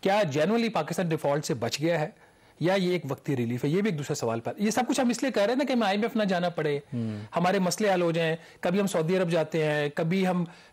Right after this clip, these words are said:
Speaker 1: यूएई जाते हैं, कभी हम किसी और, अ, मुल्क को फोन करते हैं, कभी किसी मुल्क के एम्बेसडर को बुला के बंद कमरे में उसकी मिन्नतें भी करते हैं कि खुदा दा वास्ता सानू डिफॉल्ट हो तो बचा लो, this is happening।
Speaker 2: हम्म।
Speaker 1: अच्छा, अब बात कर लेते हैं जी कि जो दो अरब डॉलर, अ, प्राइम मिनिस्टर साहब को रोल ओवर मिल गया है,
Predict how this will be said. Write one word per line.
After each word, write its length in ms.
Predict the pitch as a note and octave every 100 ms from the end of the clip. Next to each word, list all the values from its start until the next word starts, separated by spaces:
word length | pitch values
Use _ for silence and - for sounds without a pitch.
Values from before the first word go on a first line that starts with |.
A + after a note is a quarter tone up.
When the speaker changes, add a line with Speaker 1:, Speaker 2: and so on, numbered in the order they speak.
| -
Speaker 1:
यूएई 280 | F3 F#3 F3+
जाते 320 | D#3 C#3+ D#3
हैं, 220 | C#3+ D3
कभी 200 | F3 F3+
हम 120 | F#3+
किसी 200 | F#3 F3
और, 260 | F3 F#3+ G3+
अ, 80 | D#3
मुल्क 180 | D#3+ D#3
को 100 | E3+
फोन 220 | - D#3
करते 260 | D#3 D3 F#3
हैं, 220 | F#3 E3+ - - -
कभी 220 | G#3+ B3
किसी 440 | - A3+ B3 A#3+ A#3 - -
मुल्क 200 | F#3 G3
के 80 | A3
एम्बेसडर 400 | F3 E3 E3+ G3+
को 120 | G3+
बुला 300 | D3 D#3 E3+
के 140 | E3+
बंद 280 | D#3+ D3 G#3+
कमरे 280 | F#3+ E3+ F3
में 60 | F3
उसकी 180 | -
मिन्नतें 320 | E3 C#3+ C3 D#3
भी 80 |
करते 280 | C#3 G#2 -
हैं 160 | G#2 - -
कि 60 | A#2
खुदा 260 | C3+ D3+
दा 100 | F#3
वास्ता 280 | D#3 D#3 F#3
सानू 180 | D#3 D3+
डिफॉल्ट 340 | C3+ B2 A#2+
हो 60 | B2
तो 120 | D#3
बचा 240 | C#3+ A#2+
लो, 100 | D3+
this 180 | F3+ E3+
is 60 | G#3
happening। 440 | C3 C#3 F#3 E3+ F#2+ - - -
Speaker 2:
हम्म। 260 | A2+ G2+ F2+ -
Speaker 1:
अच्छा, 160 | - A#3
अब 200 | - B3
बात 240 | A#3 B3
कर 120 | B3+ A#3+
लेते 160 | A#3+
हैं 120 | B3+
जी 140 | A#3 B3
कि 220 | B3 A#3+ A#3+ - - -
जो 120 | E3+
दो 180 | F3+ D#3
अरब 240 | A3+ C4 G3
डॉलर, 260 | F3+ F#3+
अ, 180 | G3 - - D3 D3 D3 C#3+ C#3+ - - -
प्राइम 140 | D#3 C#3+
मिनिस्टर 160 | D#3+
साहब 200 | E3 D3+ -
को 120 | D#3
रोल 160 | C3
ओवर 140 | C#3+ D#3
मिल 160 | C3
गया 220 | D#3 D#3+ A#2
है, 160 | B2